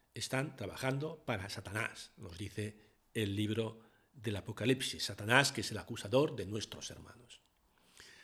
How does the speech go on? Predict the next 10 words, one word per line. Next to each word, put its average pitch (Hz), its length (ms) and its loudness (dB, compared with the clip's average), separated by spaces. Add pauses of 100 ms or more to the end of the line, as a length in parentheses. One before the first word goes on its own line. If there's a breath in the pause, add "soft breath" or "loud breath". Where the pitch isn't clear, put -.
(160 loud breath)
Pero 190 140 10
también 220 320 8
cabe 226 380 8
hacer 147 480 8
una 120 380 4
interpretación 110 760 2
un 127 80 2
poco - 200 -4
más - 200 -4
libre, 165 460 2